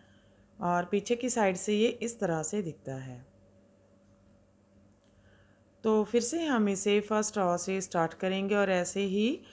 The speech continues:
बार बार हम इसकी वन to ट्वेल्व रॉ रिपीट करते जाएंगे और ये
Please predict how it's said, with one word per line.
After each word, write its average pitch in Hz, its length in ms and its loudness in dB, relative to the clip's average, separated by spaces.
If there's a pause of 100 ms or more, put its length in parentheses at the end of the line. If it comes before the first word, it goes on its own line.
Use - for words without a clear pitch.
(300)
बार 180 280 4
बार 220 220 4
हम 214 260 0
इसकी 185 300 0
वन 180 240 2
to 190 180 -4
ट्वेल्व 175 260 0
रॉ 175 100 2
रिपीट 185 300 -2
करते 170 360 -2
जाएंगे 185 560 2 (380)
और 185 260 2
ये 196 160 2